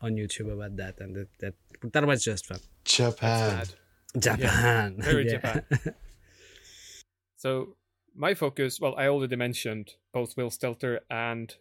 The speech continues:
Speaker 3: uh, Matt Stagmer's video. I'll link that
Speaker 1: Mm-hmm.
Speaker 3: as well. But my main focus today is Adam Savage making the replica Bowie knife from Inglourious Basterds.
Speaker 1: Yep.
Speaker 3: Oh, you, s-, you
Speaker 2: Nice.
Speaker 3: peeked on my sheet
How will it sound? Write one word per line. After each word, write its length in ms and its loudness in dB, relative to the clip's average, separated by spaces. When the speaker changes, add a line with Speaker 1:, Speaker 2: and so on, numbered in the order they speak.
Speaker 3:
uh, 220 -4
Matt 120 -4
Stagmer's 380 -4
video. 300 -2
I'll 100 -2
link 180 -2
that 120 2
Speaker 1:
Mm-hmm. 60 0
Speaker 3:
as 120 -4
well. 220 0
But 300 -2
my 280 -6
main 220 0
focus 520 -6
today 400 -4
is 480 -6
Adam 220 -2
Savage 680 -2
making 380 -4
the 120 -6
replica 480 -4
Bowie 340 -2
knife 260 -6
from 260 -10
Inglourious 420 -6
Basterds. 520 -10
Speaker 1:
Yep. 360 -6
Speaker 3:
Oh, 160 -2
you, 80 -8
s-, 160 -6
you 80 -4
Speaker 2:
Nice. 120 -4
Speaker 3:
peeked 340 -8
on 160 -6
my 100 -8
sheet 360 -8